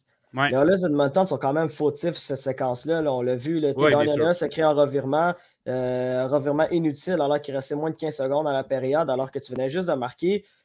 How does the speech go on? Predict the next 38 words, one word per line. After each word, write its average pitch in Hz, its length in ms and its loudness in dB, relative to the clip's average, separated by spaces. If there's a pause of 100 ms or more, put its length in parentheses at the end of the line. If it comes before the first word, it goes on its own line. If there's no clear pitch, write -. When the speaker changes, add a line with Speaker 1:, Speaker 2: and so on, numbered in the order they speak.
(140)
Speaker 2:
Puis, 143 600 0 (220)
euh, 131 640 -2
ils 135 80 0
ont, 139 120 2
ils 139 80 0
ont 139 100 0
créé, 139 260 -10
t'sais, 175 380 0
ce - 140 -6
qu'ils 160 280 -6
ont 156 100 2
fait 190 200 -6
couler, 180 500 0 (200)
ce - 120 -10
n'est 139 160 -2
pas 151 220 2
juste 170 380 -4
cette 139 160 -6
séquence-là 143 680 -4
de, 120 360 -4
de, 123 180 -2
de 127 140 -4
Kyle 139 220 -4
Makar 135 380 -2
qui 143 80 -8
a 120 60 -6
marqué 123 220 -8
un 131 40 -6
but 127 80 -12
controversé. 131 720 -2 (280)
C'est 147 160 -2
vraiment 135 280 0
les, 143 160 4
les 131 280 0
no-, 139 260 2
les 139 160 0
nombreux 165 600 0 (240)
revirements 151 760 2